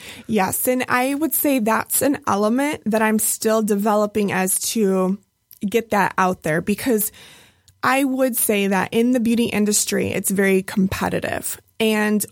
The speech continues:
what I want to bring to people, male or female, is tapping into who you are authentically, and let's bring to light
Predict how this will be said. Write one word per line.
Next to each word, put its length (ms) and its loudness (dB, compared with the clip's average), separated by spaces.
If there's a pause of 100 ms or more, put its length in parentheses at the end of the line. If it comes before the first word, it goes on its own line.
(100)
what 520 -2
I 220 0
want 460 0
to 260 0
bring 420 0
to 140 -2
people, 680 -2 (420)
male 440 2
or 200 2
female, 500 0
is 340 0 (300)
tapping 400 0
into 520 0 (260)
who 300 2
you 260 0
are 240 2
authentically, 960 0 (180)
and 240 4
let's 360 0
bring 380 0
to 160 -4
light 580 -2